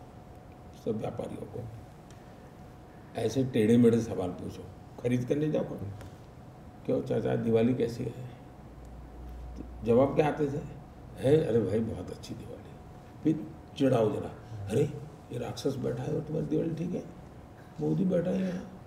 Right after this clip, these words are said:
तुम क्या बात करते हो? ए, मोदी के खिलाफ मत बोलो,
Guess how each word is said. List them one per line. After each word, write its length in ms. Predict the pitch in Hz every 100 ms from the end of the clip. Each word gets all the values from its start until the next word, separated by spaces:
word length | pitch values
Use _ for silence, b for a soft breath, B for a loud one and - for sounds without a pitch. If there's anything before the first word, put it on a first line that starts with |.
| - - -
तुम 140 | 175
क्या 180 | - 208
बात 220 | - -
करते 240 | - - -
हो? 60 | - - - - B -
ए, 640 | 170 214 220 220 - - - - -
मोदी 200 | 139 151
के 180 | 175 175
खिलाफ 180 | 151 165
मत 180 | 160 160
बोलो, 280 | 170 180